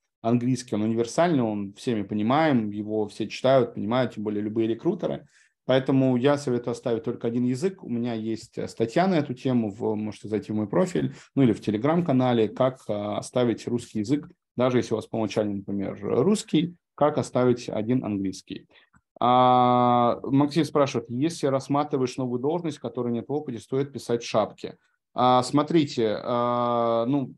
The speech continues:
как бы, если вы, э, джун, который, да, переходите из одной сферы в другую и ищете именно позицию, э, ну, там, не знаю, вы работали, не знаю, дизайнером, хотите там уйти в маркетинг, да, например, условно говорю, а,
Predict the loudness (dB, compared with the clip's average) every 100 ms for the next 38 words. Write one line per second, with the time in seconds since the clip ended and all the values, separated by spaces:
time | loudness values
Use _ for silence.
0 | _ -8 -4 0 0 -2 -2 0 0 2
1 | 0 -4 -10 -8 -2 2 2 2 -2 -4
2 | -2 0 0 0 0 -4 -2 -4 -4 -8
3 | -8 -8 -6 -2 0 0 0 0 2 4
4 | 2 0 _ -8 -6 -2 -2 -2 -4 -8
5 | -8 0 2 2 0 0 0 -2 -4 -4
6 | -4 -4 -4 -2 0 2 0 0 -2 -4
7 | -4 -6 -8 -6 -4 0 0 0 -6 -8
8 | -10 -8 -8 -2 2 4 2 -2 -4 -6
9 | -8 _ _ -2 2 4 4 4 4 6
10 | 4 2 -2 -4 -2 -2 -2 -4 -2 0
11 | 0 2 2 0 -10 -8 0 0 0 -6
12 | -8 -6 -8 0 2 2 0 -4 -4 -4
13 | -8 _ _ _ -6 2 4 6 4